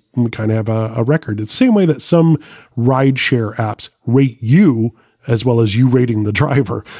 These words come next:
The driver can see whether you're a good rider or not. And so that can actually hu-, hurt or help you in a situation where you need that, uh, really helped out. And one more thing,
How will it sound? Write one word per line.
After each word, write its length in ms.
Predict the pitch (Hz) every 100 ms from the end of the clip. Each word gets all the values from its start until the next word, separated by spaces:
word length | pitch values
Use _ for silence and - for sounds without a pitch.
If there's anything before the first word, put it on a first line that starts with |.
| -
The 60 | 113
driver 380 | 135 185 175 147
can 200 | 170 135
see 260 | - 156
whether 260 | 139 135 131
you're 220 | 131 143
a 40 | 120
good 240 | 135 117
rider 420 | 123 156 110 101
or 40 | 98
not. 300 | 95 95 - - - - -
And 160 | 113 110
so 140 | 120 110
that 200 | 120 -
can 100 | 120
actually 460 | 107 - 113 107 _ _ -
hu-, 360 | 123 - 147 131 123
hurt 320 | 160 175 185 -
or 240 | 127 139
help 280 | 127 208 -
you 280 | 117 107 107 _ - _ _ -
in 120 | 127
a 40 | 113
situation 560 | 123 113 113 110 120
where 120 | 107 101
you 160 | 101
need 240 | 107 104 104
that, 340 | 104 107 - _
uh, 260 | 113 113 113 -
really 320 | 110 110 104
helped 340 | 104 110 101 -
out. 240 | 104 - _ - - -
And 200 | 147 143
one 140 | 233
more 200 | 247 214
thing, 360 | - 135 135